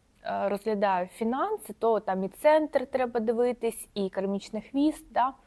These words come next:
Тому що деякі кармічні хвости прям прямо можуть вказувати на якусь там професію або натяк на якусь діяльність, яку ви можете вибрати. Ну, зараз не про це. Тож, всі ці три точки ми розглядаємо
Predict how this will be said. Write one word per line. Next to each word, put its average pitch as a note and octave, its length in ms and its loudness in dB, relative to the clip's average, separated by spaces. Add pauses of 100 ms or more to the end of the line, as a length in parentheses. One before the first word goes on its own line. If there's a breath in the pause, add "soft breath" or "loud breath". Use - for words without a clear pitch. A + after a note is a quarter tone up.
(540 loud breath)
Тому G#3+ 220 2
що G#3+ 160 -2
деякі G#3+ 320 2
кармічні G#3 540 -4
хвости G#3 400 -4
прям F3+ 300 -4
прямо C4 420 6
можуть B3+ 360 -2
вказувати G#3+ 600 -4
на G#3 100 -4
якусь G3+ 320 -4
там F#3 180 -8
професію G#3 640 -2
або F#3+ 180 -2
натяк G3+ 520 -4
на F#3+ 140 -4
якусь F#3+ 480 -4 (320 loud breath)
діяльність, G3 720 2
яку G3 180 -10
ви G3 120 -6
можете G3 360 -6
вибрати. F#3 420 -4
Ну, A#3 180 -2
зараз G3 300 -2
не G3+ 80 -10
про G3 140 -12
це. - 260 -10 (140)
Тож, A3 360 0
всі C#4 320 2
ці A#3+ 280 0
три G#3+ 300 0
точки C4+ 500 0
ми A3+ 160 0
розглядаємо C4 960 0